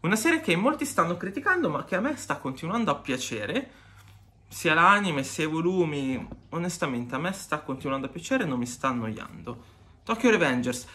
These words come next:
volume ventiquattro. Ho un'idea sul finale, onesto, e sono curioso di vedere se il finale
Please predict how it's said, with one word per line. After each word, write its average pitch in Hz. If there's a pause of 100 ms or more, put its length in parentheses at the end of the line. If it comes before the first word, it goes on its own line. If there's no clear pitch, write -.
(1000)
volume 131
ventiquattro. 117
Ho 247
un'idea 208
sul 147
finale, 143
onesto, 156 (760)
e 208
sono 277
curioso 254
di 208
vedere 190
se 160 (480)
il 147
finale 135